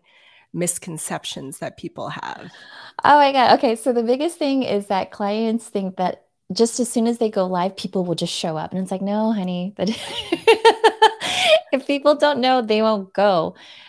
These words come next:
Speaker 2: So I, I find that a lot of times clients will pull back on pre-promotion because it's kind of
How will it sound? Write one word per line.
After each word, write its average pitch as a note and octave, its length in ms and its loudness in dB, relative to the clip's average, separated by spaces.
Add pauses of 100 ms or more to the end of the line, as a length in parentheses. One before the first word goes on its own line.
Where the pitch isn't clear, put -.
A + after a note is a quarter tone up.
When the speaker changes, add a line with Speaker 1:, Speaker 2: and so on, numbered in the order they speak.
Speaker 2:
So F#3+ 460 0 (100)
I, G3 200 -2
I G3 100 -2
find A3 400 -2
that F#3+ 180 -4
a F3 40 -4
lot F3 220 -2
of F#3 80 -6
times E3+ 380 -8
clients E3+ 800 -10 (340)
will F3 180 -2
pull F3 280 -4
back D#3 400 -4
on E3 160 -6
pre-promotion E3+ 840 -4
because F3 560 0 (560)
it's A3 140 2
kind E4 200 2 (120)
of G3+ 240 -4